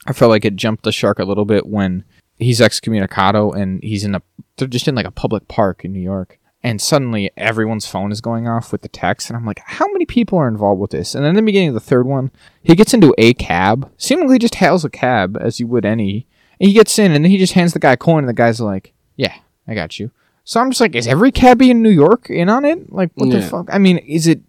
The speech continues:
Speaker 1: you know, are people in on it to, to greater or lesser degrees where it's just like,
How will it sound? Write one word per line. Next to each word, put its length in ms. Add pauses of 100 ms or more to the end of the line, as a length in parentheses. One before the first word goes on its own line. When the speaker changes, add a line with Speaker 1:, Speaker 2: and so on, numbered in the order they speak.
(180)
Speaker 1:
you 100
know, 220
are 120
people 340
in 160
on 120
it 240
to, 280
to 300
greater 360
or 60
lesser 340
degrees 500
where 120
it's 100
just 180
like, 320